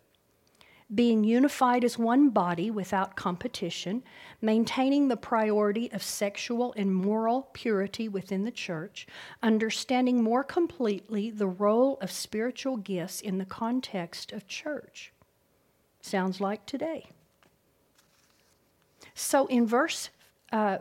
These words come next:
s-, chapter five, verse twenty, he says, speaking to believers,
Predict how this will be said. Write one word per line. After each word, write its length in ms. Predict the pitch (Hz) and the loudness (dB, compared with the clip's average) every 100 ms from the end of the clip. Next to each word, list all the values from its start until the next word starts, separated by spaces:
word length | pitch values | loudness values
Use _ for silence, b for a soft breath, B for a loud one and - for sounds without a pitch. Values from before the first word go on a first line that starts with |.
| - | -6
s-, 220 | 240 - _ - - _ _ - | -12 -12 _ -20 -20 _ _ -14
chapter 360 | - 262 240 330 | -2 0 2 0
five, 420 | - 226 202 196 | 0 0 0 0
verse 240 | 208 220 - | -2 -4 -6
twenty, 400 | - 220 180 185 | -6 -4 -4 -6
he 160 | - | -8
says, 540 | 214 - 196 170 - - b b b b | -6 -2 -2 -2 -8 -16 b b b b
speaking 560 | - - 254 - 339 359 | -8 -4 -4 0 0 0
to 240 | - 240 | -2 -2
believers, 840 | 220 254 277 330 349 - - - | 0 -2 0 -2 -2 -6 -14 -18